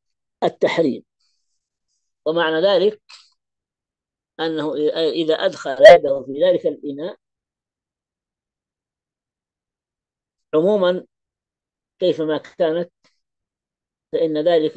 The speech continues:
يؤدي إلى ماذا؟ إلى نجاسة ذلك الماء،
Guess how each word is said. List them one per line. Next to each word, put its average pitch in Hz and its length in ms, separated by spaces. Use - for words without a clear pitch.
يؤدي 151 540
إلى 143 140
ماذا؟ 147 400
إلى 143 460
نجاسة 151 580
ذلك 127 540
الماء، 190 300